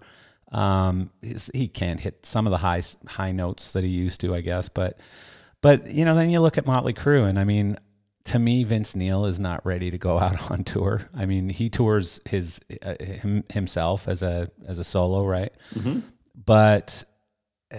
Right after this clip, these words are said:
Speaker 1: you know, you see some of those videos where they're, they're putting the lyrics on the videos. Have you ever seen any of these?
Speaker 2: No, uh-uh.
Speaker 1: Like, there's one for, go to Kickstart My Heart with, uh, I don't think they call it with lyrics, but look, look it up on YouTube, Kickstart My Heart,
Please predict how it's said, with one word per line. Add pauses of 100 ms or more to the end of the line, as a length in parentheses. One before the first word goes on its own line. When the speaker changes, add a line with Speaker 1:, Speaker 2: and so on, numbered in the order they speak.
(120)
Speaker 1:
you
know,
you
see
some
of
those
videos
where
they're,
they're
putting
the
lyrics
on
the
videos.
Have
you
ever
seen
any
of
these? (200)
Speaker 2:
No,
uh-uh.
Speaker 1:
Like,
there's
one
for, (720)
go
to
Kickstart
My
Heart
with,
uh, (140)
I
don't
think
they
call
it
with
lyrics,
but
look, (100)
look
it
up
on
YouTube,
Kickstart
My
Heart,